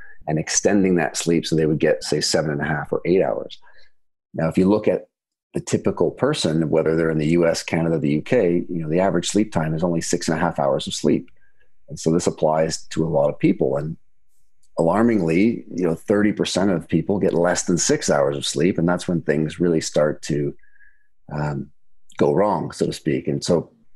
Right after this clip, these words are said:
not only is there a capacity to improve mental and physical performance, but obviously in today's environment with covid, you know, and then this is where we start to see how things intersect when we talk about wellness, is that,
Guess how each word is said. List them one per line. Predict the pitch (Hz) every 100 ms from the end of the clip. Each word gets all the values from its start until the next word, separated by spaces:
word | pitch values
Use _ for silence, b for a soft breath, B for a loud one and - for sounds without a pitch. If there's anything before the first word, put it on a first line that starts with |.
| - - - -
not | 107 107
only | 104 101
is | 95 -
there | 90 80 80 - _ -
a |
capacity | - - - 85 90 80
to | 90
improve | 78 - 82 69
mental | 78 85 80
and | 73 -
physical | 85 - 76
performance, | - - 127 123 90
but | - 85
obviously | 90 85 85
in |
today's | 73 82 85
environment | 85 80 78 85 73
with | -
covid, | - 120 107 78 78 b b b b b _ _
you | 76
know, | 80 71 - _ _ _ _ _ -
and | 87
then | 95
this | 107 107
is | 95
where | 98
we | 87
start | 80 92 78
to |
see | - 85
how | 85
things | 80 82 -
intersect | 90 - - - 82 -
when | - 78
we |
talk | - 82 87
about | 76 67
wellness, | 80 104 92 78 -
is | 73
that, | 80 78